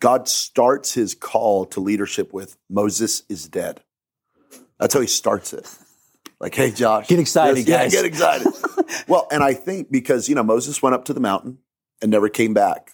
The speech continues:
Speaker 2: Mm-hmm.
Speaker 1: And, uh, I think Joshua in his heart kept looking back at that mountain.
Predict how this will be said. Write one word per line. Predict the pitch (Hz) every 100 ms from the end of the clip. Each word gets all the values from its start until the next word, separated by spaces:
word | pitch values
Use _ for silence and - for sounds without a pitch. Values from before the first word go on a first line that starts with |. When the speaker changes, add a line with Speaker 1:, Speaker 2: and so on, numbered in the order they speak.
| -
Speaker 2:
Mm-hmm. | 101 101 98
Speaker 1:
And, | 101 85 _ _ _ _ _ _ _ _ _ _ _ -
uh, | 101 92 80 _ _ _ _ _ _ _ -
I | 113 127
think | - 135 - _ _ -
Joshua | 101 117 113 - 117 107
in | 110 101
his | 85
heart | - 120 107 - _ _ _ - - -
kept | 127 -
looking | 110 - 95
back | 101 -
at | 92
that | 90
mountain. | 87 92 - -